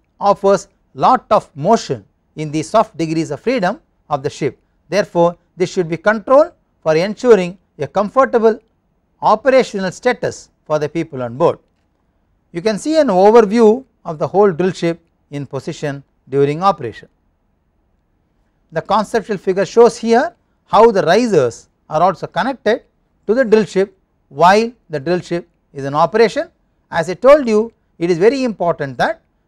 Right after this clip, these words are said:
the dynamic positioning system should keep the drill ship enabled in such a way that the motion control is happened as per the desired value, so that the risers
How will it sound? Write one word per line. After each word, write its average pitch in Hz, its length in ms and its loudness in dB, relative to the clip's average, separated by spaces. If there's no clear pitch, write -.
the 143 80 -6
dynamic 240 520 -4
positioning 175 420 -6
system 190 460 -4
should - 300 -4
keep 349 220 -4
the 320 80 -6
drill 190 220 -2
ship - 300 -6
enabled 185 500 -2
in 170 100 -16
such - 220 -8
a 254 80 2
way 269 160 6
that 208 280 0
the 147 100 -2
motion 214 540 0
control 233 640 4
is 170 240 -10
happened 175 480 -4
as 160 200 -8
per 208 140 -6
the 165 100 -4
desired 196 500 0
value, 175 500 -2
so 202 240 2
that 160 260 2
the 135 100 -4
risers 247 640 4